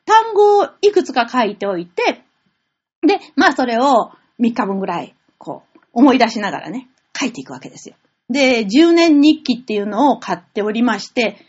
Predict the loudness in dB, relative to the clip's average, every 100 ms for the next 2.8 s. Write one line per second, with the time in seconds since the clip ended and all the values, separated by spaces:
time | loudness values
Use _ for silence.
0 | _ _ _ _ _ -10 -4 -4 -2 0
1 | 2 2 2 2 4 4 4 0 -2 -6
2 | -8 -10 -6 -2 2 2 0